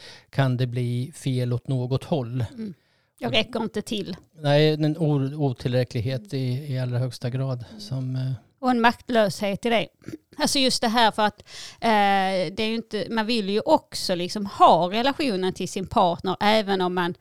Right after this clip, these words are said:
Speaker 2: behöver och vill lägga tiden på, eh, sina barn. Eh, men att någonstans, om det då också kommer in ett dåligt samvete i det, så blir det ju bara, man blir ju bara splittrad.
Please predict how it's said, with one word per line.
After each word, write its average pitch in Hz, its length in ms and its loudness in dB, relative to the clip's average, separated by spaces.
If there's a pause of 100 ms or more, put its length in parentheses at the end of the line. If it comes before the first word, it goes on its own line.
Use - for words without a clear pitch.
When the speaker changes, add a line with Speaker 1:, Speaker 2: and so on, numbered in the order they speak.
(300)
Speaker 2:
behöver 190 580 0
och 160 280 -4
vill 202 480 -4 (240)
lägga 202 300 -2
tiden 185 460 -2
på, 175 280 -2 (260)
eh, 175 160 -6
sina 185 280 -2
barn. 180 420 0 (360)
Eh, 196 220 -2
men 202 260 -2
att 202 140 -2
någonstans, 220 400 0
om 196 100 -2
det 202 80 -2
då 214 100 0
också 214 320 0
kommer 185 300 0
in 185 260 0
ett 180 180 -2
dåligt 180 320 0
samvete 196 840 -2
i 185 220 2
det, 196 140 0
så - 140 -4
blir 196 280 0
det 208 60 -4
ju 208 60 -2
bara, 208 180 0
man 196 160 0
blir 202 200 -2
ju 208 80 2
bara 220 140 0
splittrad. - 760 -8